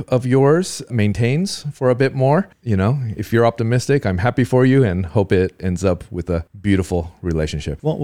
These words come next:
Speaker 2: we put the invitation out there, so you know what? I did my part.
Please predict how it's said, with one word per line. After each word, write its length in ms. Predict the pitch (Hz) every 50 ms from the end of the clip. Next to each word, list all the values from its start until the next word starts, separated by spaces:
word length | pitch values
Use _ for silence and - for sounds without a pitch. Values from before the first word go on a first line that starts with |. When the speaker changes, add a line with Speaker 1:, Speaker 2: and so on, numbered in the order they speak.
| 139
Speaker 2:
we 180 | 139 139 139 143
put 180 | - - 175
the 80 | 165 175
invitation 460 | 170 160 147 - 156 143 - 143 131
out 180 | 127 123 110 -
there, 180 | 131 131 139
so 640 | 131 - - - 123 120 123 123 123 123 123 127 123 110 - - - -
you 60 | 135
know 80 | 143 156
what? 160 | 170 - - _ _ _ _ -
I 60 | 131
did 160 | 127 143 135
my 120 | 135 131 127
part. 280 | - - 117 101 -